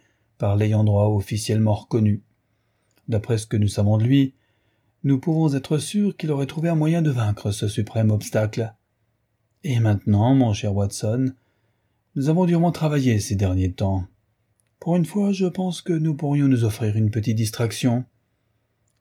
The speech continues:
Je dispose d'une loge pour les Huguenots. Avez-vous entendu de Resques ? Si cela nous ennuie pas, soyez prêts dans une demi-heure,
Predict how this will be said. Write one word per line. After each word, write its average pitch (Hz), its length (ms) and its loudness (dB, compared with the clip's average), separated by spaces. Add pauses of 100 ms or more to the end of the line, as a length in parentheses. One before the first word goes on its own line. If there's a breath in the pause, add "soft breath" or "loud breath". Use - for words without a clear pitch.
Je 143 340 2
dispose 147 420 -2
d'une 151 160 4
loge 127 600 0
pour 120 120 0
les 117 100 4
Huguenots. 113 480 2 (1200)
Avez-vous 156 300 0
entendu 117 380 4
de 104 100 4
Resques ? 101 720 0 (600)
Si 123 180 0
cela 120 160 2
nous 120 180 4
ennuie 113 220 6
pas, 113 340 0
soyez 113 280 0
prêts 120 260 -2
dans 117 120 2
une 123 120 2
demi-heure, 139 480 0